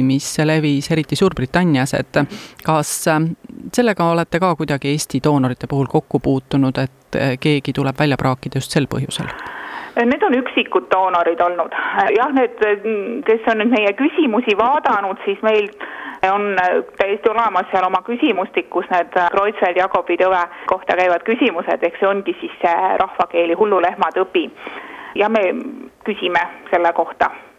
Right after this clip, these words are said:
Speaker 2: Aga noh, meie inimesi väga palju nagu see ei mõjuta, et
Speaker 1: Kui me nüüd vaatame inimesi, kes verd ootavad, vereülekandeid ootavad, kas mõned patsiendid on teistest ka kuidagi hapramad? No esimesena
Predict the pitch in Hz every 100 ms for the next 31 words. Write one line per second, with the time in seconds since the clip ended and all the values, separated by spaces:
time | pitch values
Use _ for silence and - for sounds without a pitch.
0 | _ _ - - 208 202 190 180 214 208
1 | 185 214 185 190 170 175 185 - - 175
2 | 165 165 165 170 - 175 170 165 165 160
3 | 180 165 - - 131 - - - _ -
4 | _ - - - - - - _ - -
5 | 214 214 214 240 - 202 185 185 - 208
6 | 214 170 143 160 160 - 170 156 160 190
7 | 208 156 185 156 - 139 131 135 - 143
8 | 135 135 143 170 156 151 139 135 139 175
9 | 170 - 135 131 147 143 202 - 311 254
10 | 196 - 170 151 139 147 147 196 - -
11 | 143 139 170 156 131 170 - - 135 123
12 | 131 151 - - - 170 180 151 151 151